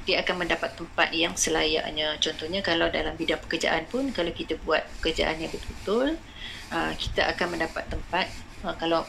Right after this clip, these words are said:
kalau bos tu dia sukalah, kan, kalau orang yang buat kerjanya betul-betul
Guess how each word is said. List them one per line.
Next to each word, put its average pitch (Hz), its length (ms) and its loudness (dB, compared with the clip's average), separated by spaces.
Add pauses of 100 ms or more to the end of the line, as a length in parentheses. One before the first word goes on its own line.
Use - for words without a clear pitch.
kalau 160 480 4
bos 185 240 2
tu 220 80 -2
dia 214 80 4
sukalah, 220 480 4 (240)
kan, 226 240 2
kalau 165 320 2
orang 175 240 0
yang 165 240 -2
buat 156 160 -2
kerjanya 165 560 -2 (400)
betul-betul 165 960 0